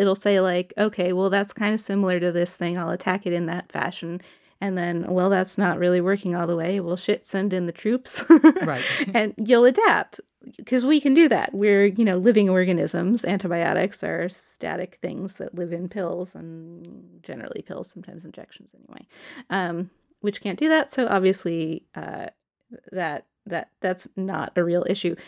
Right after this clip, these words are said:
Speaker 1: You can kinda tell, because if that were a real issue, we would have, like, super smallpox right now.
Speaker 2: Right. <laughs>
Speaker 1: And, and we don't. We eliminate-, we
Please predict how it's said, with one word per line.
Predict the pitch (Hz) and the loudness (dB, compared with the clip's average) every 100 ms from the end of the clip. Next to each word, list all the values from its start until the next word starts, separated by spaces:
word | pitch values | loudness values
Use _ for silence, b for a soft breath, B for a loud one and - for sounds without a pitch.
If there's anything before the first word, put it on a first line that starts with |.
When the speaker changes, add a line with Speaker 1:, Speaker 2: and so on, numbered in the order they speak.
| B B | B B
Speaker 1:
You | 247 277 | -2 0
can | 285 | -2
kinda | - 381 427 | -2 0 0
tell, | - 294 330 262 247 | 2 4 4 4 2
because | 220 214 208 185 - | -2 -4 0 -2 0
if | 233 302 | -2 2
that | 254 220 | 2 4
were | 220 202 | 4 4
a | |
real | 190 196 185 | 4 4 4
issue, | 254 262 226 | 4 2 4
we | 202 220 | 4 6
would | 233 | 4
have, | 226 214 202 | 4 2 2
like, | 196 180 202 220 _ | 0 0 -2 -10 _
super | - - - - 247 233 | -20 -18 -14 2 4 6
smallpox | 190 - 190 208 196 - 202 - | 4 2 -2 -2 0 -2 -2 -2
right | 185 170 | 0 0
now. | 185 175 175 180 - | 0 -2 -2 -4 -10
Speaker 2:
Right. | 180 143 - - | -10 -10 -8 -8
<laughs> | - | -2
Speaker 1:
And, | 196 170 185 - - _ _ _ - | 0 0 -4 -6 -14 _ _ _ -2
and | 254 247 | 0 2
we | 262 | 2
don't. | 247 320 214 - - _ | 4 4 4 0 -8 _
We | 202 233 247 254 | -2 0 2 2
eliminate-, | 262 247 254 247 226 190 | 4 6 6 4 2 0
we | 196 240 | 0 0